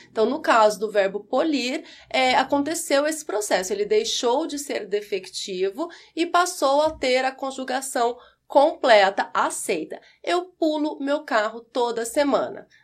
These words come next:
Não gostou? Achou esquisito? Você pode encontrar maneiras de dizer a mesma coisa reformulando a frase. Por exemplo, eu gosto de polir meu carro toda semana.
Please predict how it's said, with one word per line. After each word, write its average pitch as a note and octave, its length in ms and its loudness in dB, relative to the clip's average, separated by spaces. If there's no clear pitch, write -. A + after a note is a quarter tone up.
Não E4+ 320 6
gostou? G#3+ 640 4
Achou A#3 340 4
esquisito? G3+ 720 0
Você F4 280 -2
pode C#4+ 440 2
encontrar C#4+ 600 2
maneiras C#4 800 0
de B3+ 80 -6
dizer B3+ 640 0
a E4 80 4
mesma A#3 540 0
coisa A#3+ 640 4
reformulando F4+ 720 4
a G4 100 0
frase. E3+ 440 2
Por A3 160 -2
exemplo, D3+ 460 -4
eu G4 180 0
gosto A#3+ 460 6
de C4 140 -8
polir A#3+ 440 -2
meu A#3+ 200 -4
carro A3+ 320 -2
toda A3 240 -4
semana. C4 640 0